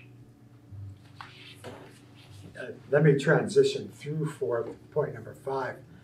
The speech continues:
<clears throat> "We are honest men,"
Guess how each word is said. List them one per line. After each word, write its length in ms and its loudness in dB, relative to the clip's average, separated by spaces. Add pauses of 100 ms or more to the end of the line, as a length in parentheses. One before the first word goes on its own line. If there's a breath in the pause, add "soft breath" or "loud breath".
(340 soft breath)
<clears throat> 480 6 (520)
"We 200 8
are 240 10
honest 640 2
men," 280 -12